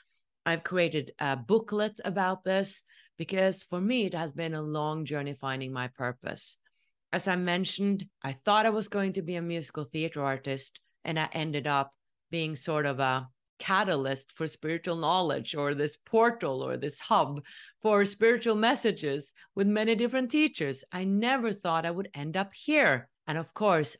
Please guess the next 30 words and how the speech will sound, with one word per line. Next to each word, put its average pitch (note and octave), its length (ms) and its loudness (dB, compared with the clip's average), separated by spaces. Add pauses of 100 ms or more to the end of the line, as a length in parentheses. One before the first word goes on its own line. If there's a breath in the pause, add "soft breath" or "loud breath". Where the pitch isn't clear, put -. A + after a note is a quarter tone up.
I C#3+ 160 -2
don't G3 340 4
know F#3 340 4
where C3+ 300 -2
I'm C#3+ 120 -8
going D3+ 220 -4
to D#3+ 120 -8
be D3+ 180 -4
in D#3 120 -4
ten G3 260 0
years, G#3 440 2
but C#3 120 -8
I'm C#3+ 160 -6 (160)
feeling E3+ 600 0 (260 soft breath)
that D3+ 240 -4
I'm D3 220 -4 (100)
on G3 400 0
purpose C#3+ 500 -12
right C#3 240 -8
now. E3+ 380 0 (720 loud breath)
So A#3 480 4
often D#4+ 420 -4
we E4+ 120 0
believe A#3+ 440 0
that E3 180 -6
we F3+ 100 -4
have F3+ 180 0
a D#3+ 60 -6
certain E3+ 340 -4
purpose, A3+ 480 -2